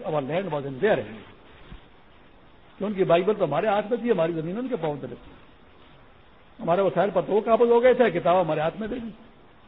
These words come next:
لہذا سو فیصد کنورٹ کرنے کے بعد،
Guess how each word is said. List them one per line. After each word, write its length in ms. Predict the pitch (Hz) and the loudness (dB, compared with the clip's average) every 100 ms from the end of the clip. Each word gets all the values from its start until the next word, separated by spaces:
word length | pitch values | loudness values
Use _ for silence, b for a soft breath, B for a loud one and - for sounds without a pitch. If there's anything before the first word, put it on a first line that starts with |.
| - - - - - - - - - - - - - - - - - - - - - - | -20 -20 -20 -20 -20 -20 -20 -20 -20 -20 -20 -20 -20 -20 -20 -20 -20 -20 -20 -20 -20 -8
لہذا 240 | - 190 220 - | 2 4 4 6
سو 160 | 247 269 | 6 6
فیصد 320 | 254 226 226 | 4 2 0
کنورٹ 280 | 202 165 196 190 | 0 2 2 0
کرنے 220 | 170 165 | -4 -2
کے 100 | 143 | -4
بعد، 220 | 131 170 | -2 -4